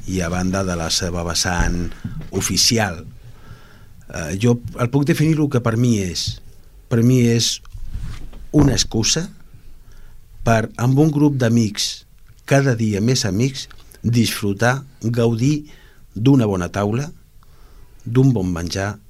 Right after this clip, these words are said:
d'un bon viure, d'un bon beure i d'una bona conversa, independentment de qui o cap a on vagi aquesta conversa. Per tant, per mi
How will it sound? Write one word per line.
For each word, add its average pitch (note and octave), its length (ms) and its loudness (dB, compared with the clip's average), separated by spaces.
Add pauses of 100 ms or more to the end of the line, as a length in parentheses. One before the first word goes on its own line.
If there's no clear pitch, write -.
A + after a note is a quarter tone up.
(520)
d'un G#2+ 240 0
bon E2 260 -8
viure, G2+ 440 0 (420)
d'un A#2+ 160 4
bon F#2 240 2
beure G2+ 380 2 (1040)
i C3 240 6
d'una G2+ 400 0
bona D#2+ 240 -6
conversa, D2+ 560 -10 (560)
independentment A#2+ 1000 2 (240)
de A#2+ 300 2
qui D#3+ 220 0 (880)
o A#2 180 2
cap A2+ 220 0
a A2 100 4
on C#3 300 0
vagi A#2 440 0
aquesta F#2 380 -4
conversa. C#2+ 560 -10 (640)
Per F#2 160 -2
tant, G2 160 0
per G2 120 0
mi G#2 180 2